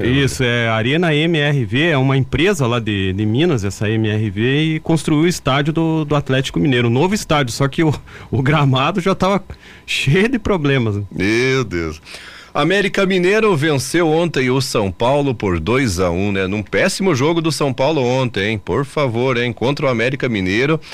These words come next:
Speaker 2: O América fez de tudo lá, fez a parte dele e tal, mas o São Paulo, em questão de criatividade, é, de chute a gols, né? Deixou a desejar.
Speaker 1: E tava jogando com um jogador a menos o América, né? Quando
Speaker 2: Aham.
Speaker 1: conseguiu o segundo gol, né?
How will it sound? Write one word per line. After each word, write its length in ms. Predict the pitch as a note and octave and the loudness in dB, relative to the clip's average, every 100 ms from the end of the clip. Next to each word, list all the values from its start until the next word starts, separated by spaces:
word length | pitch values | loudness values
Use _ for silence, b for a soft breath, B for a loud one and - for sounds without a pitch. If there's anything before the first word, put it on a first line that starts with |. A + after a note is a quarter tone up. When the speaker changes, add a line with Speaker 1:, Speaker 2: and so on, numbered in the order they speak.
| B B - | B B -2
Speaker 2:
O 60 | |
América 500 | F#2 G2+ B2 C#3 F#3+ | 0 2 0 0 -2
fez 260 | G3+ C#3+ D3 | 0 -2 0
de 100 | F#3 | -2
tudo 340 | C#3 C3+ G#2+ | -2 0 0
lá, 200 | F#2 A#2 | 0 0
fez 240 | C3 A2+ G2+ | 0 0 0
a 60 | |
parte 300 | - F#2+ E2+ | 0 -2 -2
dele 320 | C#2 E2+ B2 | -2 -2 -2
e 40 | C3+ | -2
tal, 160 | G2+ | -2
mas 240 | A2+ G#2+ F2+ | 0 0 0
o 120 | C3+ | -2
São 260 | - E3+ C#3+ | 0 -2 0
Paulo, 640 | G#2+ G#2 A2 A2+ A2+ A2+ A#2+ - | 0 2 0 0 -2 -4 -6 -8
em 200 | - F2 | -4 -2
questão 300 | F#2+ F2 G2 | -2 -4 -2
de 100 | F#2+ | -4
criatividade, 1040 | F2+ G2 F#2+ F2 D#2 C2+ G#2 A#2 G#2 G#2+ G2 B B B | -2 -2 -2 -4 -2 0 0 0 0 -2 -4 B B B
é, 200 | - D#2+ | -2 0
de 140 | D#2 D#2 | -2 -2
chute 300 | - G#2 E2+ | -2 0 -2
a 40 | |
gols, 600 | D2 G2 A#2+ B2+ B2+ B2 | 0 0 0 0 0 -2
né? 160 | G2+ A#2+ | -4 -4
Deixou 380 | G#2+ G2+ - G2 | -4 -4 -2 -2
a 40 | |
desejar. 540 | G#2 G#2 A#2+ C2+ A1+ - - - | 0 -2 -2 -4 -6 -12 -18 -4
Speaker 1:
E 260 | C3 B2+ A2 - - | 0 0 -2 -8 -4
tava 200 | C3+ C3 | -2 0
jogando 260 | C#3 C3+ E3 | 0 2 0
com 100 | F#3+ | 2
um 40 | |
jogador 340 | F#3 G3 E3 G3 | 0 0 2 2
a 80 | C#4+ | 2
menos 320 | C4 A#3 B2+ | 2 2 2
o 60 | |
América, 360 | B2+ A#2+ B2 A#2 | 0 0 -2 -2
né? 160 | A2+ A2+ | -2 0
Quando 180 | - C3+ | 0 2
Speaker 2:
Aham. 480 | B2 A2 F#2+ C3 A3 | 2 2 2 0 0
Speaker 1:
conseguiu 400 | B2 - A2+ C3 | -2 -2 0 0
o 40 | |
segundo 340 | C3 B2 B2 | 0 0 0
gol, 220 | G#2 G2+ | 0 0
né? 40 | G2+ | -2